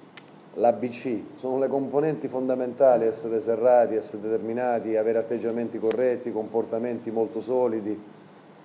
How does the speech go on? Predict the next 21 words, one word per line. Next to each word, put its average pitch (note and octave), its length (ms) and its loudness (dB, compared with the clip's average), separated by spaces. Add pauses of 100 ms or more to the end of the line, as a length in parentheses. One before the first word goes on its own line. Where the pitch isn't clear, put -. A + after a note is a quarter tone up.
(140)
eh, G#2 320 0
e, A#2 280 2
e, A2+ 300 2
mm, G2+ 600 -10
si - 200 -4
parte C3 320 4
da A#2 120 4
non G2 1000 -6
dare C3 200 8
opportunità A#2+ 640 2
all'avversario. A2 800 2 (1500)
Però C3+ 540 6 (220)
penso B2 420 2
che, A2 160 0
eh, G2+ 320 -6
se, A2 200 -6
mm, F#2+ 720 -12
dovremmo A#2+ 360 0
migliorare A#2 500 2
qualche A2 280 0
gamba A2 720 2